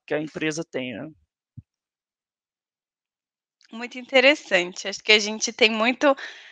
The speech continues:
Speaker 2: a se desenvolver ainda, né? Não só no Brasil, acho que todos os países estão fortes numa área, ainda muita coisa pra se desenvolver em outra. Então, esse tipo de conversa, de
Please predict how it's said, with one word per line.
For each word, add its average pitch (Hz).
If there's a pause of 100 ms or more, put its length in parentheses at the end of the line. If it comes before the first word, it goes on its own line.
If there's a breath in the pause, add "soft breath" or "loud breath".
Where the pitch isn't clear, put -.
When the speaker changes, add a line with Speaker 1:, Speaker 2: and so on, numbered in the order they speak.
(220 loud breath)
Speaker 2:
a 233
se 240
desenvolver 233
ainda, 196
né? 220
Não 277
só 240
no 202
Brasil, 202
acho -
que - (120)
todos 233
os 214
países 202
estão 208
fortes 208
numa 175
área, 214
ainda 220
muita 226
coisa 226
pra 208
se 208
desenvolver 196
em 190
outra. 220 (540 loud breath)
Então, 214
esse 247
tipo 277
de -
conversa, 226 (460)
de 202